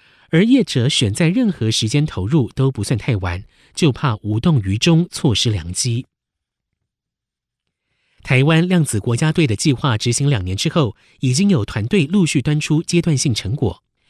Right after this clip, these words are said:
在光电科技工业协进会的活动中，特别邀请台湾四个团队分享研发成果。量子国家队召集人果尚志表示，量子科技计划是崭新驱动的研究，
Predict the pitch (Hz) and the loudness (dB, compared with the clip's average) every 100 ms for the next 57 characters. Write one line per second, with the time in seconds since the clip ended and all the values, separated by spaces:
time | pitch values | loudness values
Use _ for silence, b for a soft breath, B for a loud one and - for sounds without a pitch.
0 | b b - 220 180 214 208 214 151 180 | b b -2 2 2 2 2 0 0 0
1 | 175 160 160 165 131 98 98 135 135 104 | 0 0 2 2 2 0 -2 0 -2 -2
2 | - 104 151 120 156 156 b b b - | -4 -2 0 2 2 2 b b b 0
3 | 131 117 139 143 - 92 - 107 147 - | 0 2 0 0 -2 -6 -4 -2 -2 -2
4 | 254 156 - 87 101 143 - - 135 123 | -2 -2 -4 -6 0 -2 -2 -4 -2 -4
5 | 90 95 110 139 - 104 120 92 _ _ | -4 -4 -2 -2 -2 -4 -4 -4 _ _
6 | _ b b b b 180 147 - 107 117 | _ b b b b 2 2 0 -4 -4
7 | 147 147 165 117 170 135 117 120 98 - | -2 0 0 0 0 -2 -2 -2 -4 -4
8 | 104 - 160 143 131 95 87 - 131 - | -4 -2 -2 0 -2 -2 -4 -2 -2 -4
9 | b b b b 220 170 117 107 180 190 | b b b b 0 0 -2 -2 0 0
10 | 165 156 120 151 120 - 127 117 92 - | 0 -2 0 -2 0 -2 -2 -2 -2 -2
11 | 151 - 170 160 95 90 92 175 127 | -2 -2 -2 -2 -2 -6 0 0 0